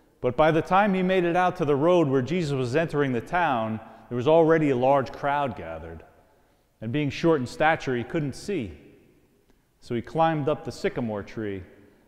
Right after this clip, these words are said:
and sure enough, Jesus came walking down the road.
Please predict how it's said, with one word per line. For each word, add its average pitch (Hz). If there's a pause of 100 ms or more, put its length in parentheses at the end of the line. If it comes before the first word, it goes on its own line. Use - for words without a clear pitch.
and 113
sure 160
enough, 151
Jesus 143
came 135
walking 147
down 147
the 127
road. 131